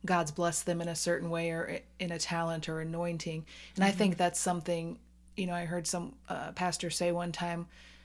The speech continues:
Speaker 1: um, "We don't have enough mothers and fathers in the body. We just have jealous siblings, rivaling
Speaker 2: Wow.
Speaker 1: siblings."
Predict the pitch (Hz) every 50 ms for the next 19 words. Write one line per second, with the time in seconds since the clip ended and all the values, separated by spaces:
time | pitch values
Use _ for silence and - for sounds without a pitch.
0 | - - - - - - 190 170 165 185 190 190 165 - 190 202 196 190 180 160
1 | 185 185 185 180 170 - - - - 190 185 185 180 170 - 185 180 180 180 175
2 | 180 175 165 170 170 160 - - 180 180 180 180 175 170 156 175 170 165 156 156
3 | 165 160 160 165 170 160 165 165 160 170 156 - - - 165 160 160 156 151 170
4 | 160 160 165 165 151 - - - 175 165 170 165 165 160 165 156 - 190 165 175
5 | 175 180 175 165 175 175 165 165 170 170 180 175 170 170 170 170 170 165 165 -